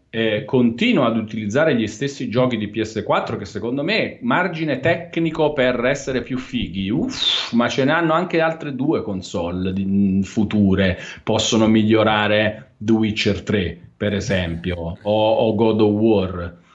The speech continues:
Cioè, God of War, eh, che oggi gira quattro K checkerboard, eh, trenta F P S, può girare a quattro K checkerboard, sessanta F P S con, su una console più potente, oppure quattro K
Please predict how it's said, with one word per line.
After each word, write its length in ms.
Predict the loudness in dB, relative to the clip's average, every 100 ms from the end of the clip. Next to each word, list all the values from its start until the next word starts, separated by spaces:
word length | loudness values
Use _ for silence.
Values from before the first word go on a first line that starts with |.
| -20 -4
Cioè, 200 | -2 0
God 200 | 2 4
of 160 | 4
War, 760 | 4 2 0 -4 -4 -8 -12 _ _ -12
eh, 260 | -6 -6 -4
che 120 | 0
oggi 340 | 0 0 -2
gira 420 | -2 0 0 0 0
quattro 340 | -2 0 -2
K 320 | 0 0 -2
checkerboard, 840 | -2 -4 -4 -4 -2 0 0 0 -2
eh, 320 | 0 -2 -2
trenta 420 | 0 2 0 -2
F 180 | -4 -6
P 300 | -4 -4 -4
S, 540 | -8 -6 0 0 0 -8 -18 -20 -18 0
può 180 | 2 2
girare 640 | 2 2 0 -4 -10 -14 -8
a 420 | -6 -6 -10 -16
quattro 380 | -8 -6 -2 0
K 260 | 0 0 0
checkerboard, 640 | 0 -2 -2 -2 -2 -2
sessanta 580 | -6 -8 -4 -4 -2 -6
F 200 | -6 -8
P 320 | -4 -6 -6
S 400 | -12 -16 -16 -18 -10
con, 240 | -4 -2
su 100 | 0
una 140 | 0 2
console 340 | 0 0 -2
più 180 | -2 -4
potente, 500 | -4 -4 -6 -10 -16 _
oppure 480 | -2 2 2 2 2
quattro 300 | 0 0 0
K 200 | -2